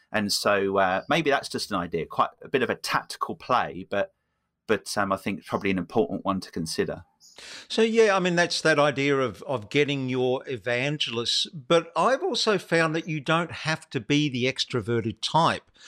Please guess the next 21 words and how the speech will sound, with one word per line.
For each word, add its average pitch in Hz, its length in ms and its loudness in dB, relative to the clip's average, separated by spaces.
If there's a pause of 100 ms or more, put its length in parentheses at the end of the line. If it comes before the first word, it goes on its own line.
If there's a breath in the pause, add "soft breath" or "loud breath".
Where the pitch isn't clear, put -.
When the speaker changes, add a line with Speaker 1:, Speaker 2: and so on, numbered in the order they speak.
(200 loud breath)
Speaker 2:
to - 100 -10
be 135 80 2
able 123 200 0
to 104 100 -12
do 175 140 6
it. 165 40 6
Speaker 1:
Right. - 120 6
Speaker 2:
Now, 139 60 0
being 202 260 0
extroverted 139 600 0
is 104 120 -6
good 139 240 0
in 131 100 4
Speaker 1:
Mm. 117 40 0
Speaker 2:
the 113 40 -2
sense 156 380 0
that 127 100 -4
a 120 40 0
lot 131 200 2
of 143 80 -4
extroverts, 127 760 -4